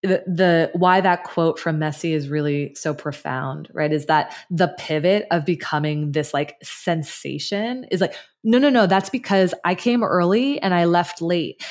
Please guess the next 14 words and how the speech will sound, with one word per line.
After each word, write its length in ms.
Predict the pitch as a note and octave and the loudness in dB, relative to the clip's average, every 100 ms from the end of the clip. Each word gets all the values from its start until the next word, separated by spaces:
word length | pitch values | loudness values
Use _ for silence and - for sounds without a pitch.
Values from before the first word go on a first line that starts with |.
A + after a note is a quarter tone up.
| - | -4
It's 120 | G3+ | 0
because 240 | G#3+ G#3+ G#3 | 0 2 2
I 120 | F#3+ | 2
practice 840 | F#3+ - G3+ G#3 G#3 F#3+ E3+ - - - _ _ _ | 0 -4 0 0 0 -2 -2 -6 -16 -20 _ _ _
time 320 | - A#3+ A#3+ B3 | -4 2 2 2
and 80 | |
time 180 | G#3+ A3+ | 2 2
again. 180 | G3+ F#3+ | 2 2
I 80 | G3+ | 2
practice 400 | - B3 A#3+ F#3+ | 0 0 -2 -2
more 260 | F#3 G3+ | 2 2
than 160 | F#3 E3+ - | 2 -2 -2
anybody 600 | G3+ A3 G3+ F3+ F3 - - | 0 2 2 2 0 -2 0
else 340 | E3 D#3 - | 0 0 -6